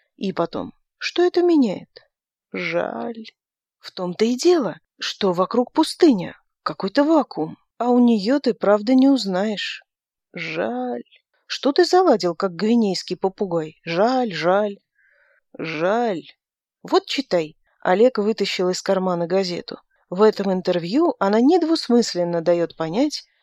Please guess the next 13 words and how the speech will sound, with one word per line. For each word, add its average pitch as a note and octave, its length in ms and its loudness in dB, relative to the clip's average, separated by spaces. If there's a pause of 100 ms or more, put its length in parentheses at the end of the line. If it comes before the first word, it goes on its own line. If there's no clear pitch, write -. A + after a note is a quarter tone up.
что - 260 -2
её E3 260 0
муж G3 260 0
был E3 160 -4
тяжёлым F3 760 -2
и F#3+ 80 -6
беспощадным F#3 840 0
человеком, E3+ 680 -4 (240)
и G#3 120 -4
с - 160 -8
ней C4 200 4
не A3 120 4
считался. - 640 -6